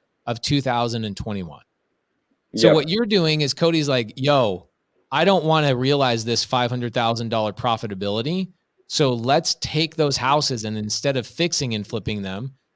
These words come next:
Speaker 1: let's take a portion of that profit. And instead of fixing and flipping, let's turn those into rentals by doing the burr strategy." So for
Speaker 2: Yep.
Speaker 1: us,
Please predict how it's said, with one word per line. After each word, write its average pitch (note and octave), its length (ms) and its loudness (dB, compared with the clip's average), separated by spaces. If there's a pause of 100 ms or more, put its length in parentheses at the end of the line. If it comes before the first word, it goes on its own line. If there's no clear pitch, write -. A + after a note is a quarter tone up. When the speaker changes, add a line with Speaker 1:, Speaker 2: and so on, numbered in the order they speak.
(140)
Speaker 1:
let's D3 320 0
take D#3 260 -2
a C3+ 80 -2
portion E3+ 580 -2
of A2+ 120 -4
that A2+ 240 -2
profit. A#2 520 -6
And B2+ 160 -4
instead B2+ 320 -2
of C3+ 120 -4
fixing D3 480 -4
and G2+ 120 -8
flipping, A#2 500 -8 (840)
let's D#3+ 320 0
turn F3 300 -2
those A#2+ 260 0
into C3 340 -6
rentals A2 720 -4 (360)
by B2 180 0
doing A2+ 400 -4
the C3+ 80 -4
burr F3 240 2
strategy." G#2 640 -8 (540)
So D#3+ 240 2
for - 180 2
Speaker 2:
Yep. G#2+ 120 6
Speaker 1:
us, F3 560 2